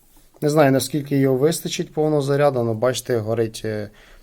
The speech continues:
червоне. Давайте я залишу його заряджатись. Через якийсь час, е, як він зарядиться, відео продовжимо. Для вас це буде секунда, для мене це може бути декілька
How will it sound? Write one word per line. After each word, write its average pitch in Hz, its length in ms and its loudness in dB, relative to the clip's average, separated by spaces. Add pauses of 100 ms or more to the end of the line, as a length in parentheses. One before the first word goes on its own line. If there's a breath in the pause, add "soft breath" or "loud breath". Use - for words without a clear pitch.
(260 soft breath)
червоне. 143 580 2
Давайте 117 480 0
я 113 260 0
залишу 117 640 -2
його 104 380 -10 (1900 loud breath)
заряджатись. 147 800 2
Через 123 320 -2
якийсь 120 300 -6
час, 120 680 0
е, 113 480 -4
як 110 280 -10
він 117 160 -4
зарядиться, 139 840 -2
відео 117 640 -2
продовжимо. 135 800 -2
Для 107 180 -4
вас 110 340 -4
це 107 100 -8
буде 107 260 -6
секунда, 147 560 -4
для 104 180 -6
мене 123 280 -4
це 110 220 -8
може 107 460 -8
бути 107 400 -8
декілька 104 880 -8